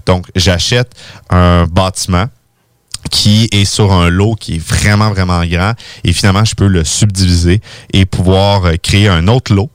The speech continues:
à côté et venir ajouter une bâtisse sur ce lot-là. Donc, euh, finalement, vous achetez, euh, le bâtiment, euh, et, euh, souvent, ben, dans la, la valeur de, de vente,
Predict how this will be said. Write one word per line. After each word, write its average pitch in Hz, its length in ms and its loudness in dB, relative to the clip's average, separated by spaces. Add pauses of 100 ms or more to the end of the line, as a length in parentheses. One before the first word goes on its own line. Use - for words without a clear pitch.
(100)
à 101 120 -4
côté 95 480 -6 (180)
et 139 100 0
venir 113 340 0
ajouter 92 300 -2
une 104 140 2
bâtisse 90 420 0
sur 95 380 0
ce - 180 -2
lot-là. 85 300 -2 (440)
Donc, 92 260 -2 (420)
euh, - 160 -4
finalement, 95 320 2
vous 95 140 0
achetez, 95 560 0
euh, 80 320 2
le 87 140 2
bâtiment, 90 640 -2 (420)
euh, 80 680 0
et, 90 400 2
euh, 82 220 2
souvent, 95 640 0
ben, 78 180 -6 (220)
dans 92 260 -2
la, 82 380 -2
la 80 240 -2
valeur 92 500 0
de, 87 220 0
de 87 140 0
vente, 92 560 -2